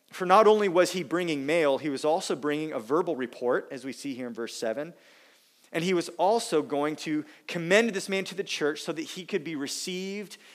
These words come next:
and honored, because Paul wanted Tychicus to minister to them, to encourage them. So Paul gives us this three-part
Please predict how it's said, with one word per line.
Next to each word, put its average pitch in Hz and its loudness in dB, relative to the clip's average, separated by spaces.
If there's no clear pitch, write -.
and 117 -6
honored, 175 2
because 170 0
Paul 202 2
wanted 170 -2
Tychicus - -8
to 143 -12
minister 147 -6
to 117 -10
them, 107 -6
to - -12
encourage 120 -10
them. 101 -18
So - -4
Paul 185 2
gives 165 2
us 143 -2
this - -6
three-part 165 -2